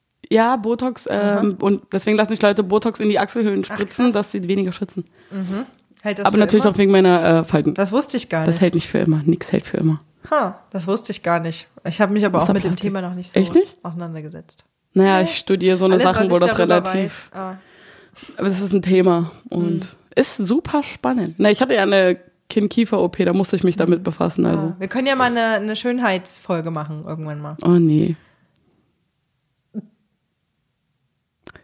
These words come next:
Speaker 1: Gut, das war das Feedback dazu. Hervorragend. <laughs> So, meinen letzten, äh, Keks, den ich habe. Sieht super aus, schmeckt super, ist geil, aber nach zwei hast du genug.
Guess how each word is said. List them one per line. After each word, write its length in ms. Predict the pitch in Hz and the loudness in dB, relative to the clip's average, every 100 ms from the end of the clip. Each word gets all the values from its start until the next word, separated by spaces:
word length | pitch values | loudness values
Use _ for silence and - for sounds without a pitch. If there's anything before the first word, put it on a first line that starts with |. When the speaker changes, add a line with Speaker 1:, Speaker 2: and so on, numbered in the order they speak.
| _ | _
Speaker 1:
Gut, 200 | - 381 220 | 2 2 2
das 120 | 208 | 0
war 80 | 214 | 0
das 120 | - | 0
Feedback 280 | 359 269 - | 0 0 -2
dazu. 220 | 208 180 | -2 -4
Hervorragend. 720 | 247 359 - 349 208 214 240 | -4 -4 -2 2 2 2 0
<laughs> 60 | 320 - - 330 330 370 381 - 381 339 - 415 - - 320 | -6 -10 -10 -4 -2 -2 -4 -12 -16 -16 -16 -20 -20 -14 -2
So, 180 | 381 311 | 0 2
meinen 280 | 254 285 277 | 2 2 2
letzten, 640 | 285 - - 277 269 254 | -2 -6 -2 0 0 0
äh, 180 | 220 240 | -2 -4
Keks, 320 | 269 302 - | 0 -2 -2
den 160 | 226 220 | -4 -4
ich 140 | 185 | -6
habe. 360 | 185 175 214 381 494 _ _ _ _ _ _ _ - - - _ | -4 -2 0 -2 -4 _ _ _ _ _ _ _ -20 -20 -20 _
Sieht 180 | 240 220 | -8 -4
super 460 | 269 254 285 262 262 | -4 0 2 4 2
aus, 200 | 269 - | 2 -2
schmeckt 280 | 262 247 233 | -2 -2 -4
super, 340 | - 247 254 - | -8 -4 0 0
ist 180 | 226 - | -2 0
geil, 260 | 208 214 | 2 2
aber 200 | 214 208 | 2 0
nach 200 | 202 202 | 0 -2
zwei 300 | - - 185 | -8 -6 -4
hast 220 | 190 180 - | -4 -6 -6
du 40 | |
genug. 320 | 170 170 160 | 0 2 2